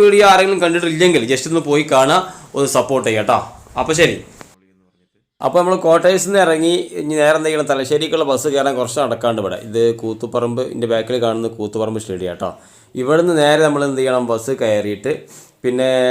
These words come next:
കോട്ട, ആ, തലശ്ശേരി കോട്ടയിലേക്ക് നമ്മൾ പോവും. അവിടുത്തെ കാര്യങ്ങളൊക്കെ നമ്മൾ എന്ത് ചെയ്യും, കൃത്യമായിട്ട് വിശദീകരിക്കും. അപ്പോൾ, ഉം, പിന്നെ, ഏ, ഇതിൻ്റെ, അതായത് നമ്മൾ ഈ അറക്കൽ തറവാടും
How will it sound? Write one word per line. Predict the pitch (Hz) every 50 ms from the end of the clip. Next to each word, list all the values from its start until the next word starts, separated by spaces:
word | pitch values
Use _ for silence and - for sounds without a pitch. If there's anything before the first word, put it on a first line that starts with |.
| 127 127 123 123 123 120 117 -
കോട്ട, | 120 120 120 120 120 123 - 123 110 - - 113
ആ, | 113 110 -
തലശ്ശേരി | 113 113 104 - 117 120 120 123 127
കോട്ടയിലേക്ക് | 113 110 104 113 110 110 110 110 113 113
നമ്മൾ | 107 107 101 104 101
പോവും. | 98 101 107 127 135 - - - 107
അവിടുത്തെ | 104 104 107 104 110 127 107 104
കാര്യങ്ങളൊക്കെ | 101 101 104 104 107 107 104 110 110 104
നമ്മൾ | 98 98 104 101
എന്ത് | 98 101
ചെയ്യും, | 101 101 95 92 - - _ _ _ -
കൃത്യമായിട്ട് | 117 98 - 113 107 107 107 104 107 107
വിശദീകരിക്കും. | 98 92 101 92 92 95 95 92 92 90 - - 76 - _ _ - - _ - - -
അപ്പോൾ, | 117 120 123 127 131 135 135 131 131 139 139 123
ഉം, | 117 117 117 117 113 113 107 107
പിന്നെ, | 113 110 113 113 117 117 120 123 123 - _ - - - _ _ - -
ഏ, | 135 110 110 107 113
ഇതിൻ്റെ, | 113 117 127 131 127 110 - -
അതായത് | - 107 110 113 113 127 127 127 120 117 113
നമ്മൾ | 113 113 120 120 123 135 139 131
ഈ | 113 113 110
അറക്കൽ | 107 107 107 - 131 131 117
തറവാടും | 131 127 131 131 131 127 131 135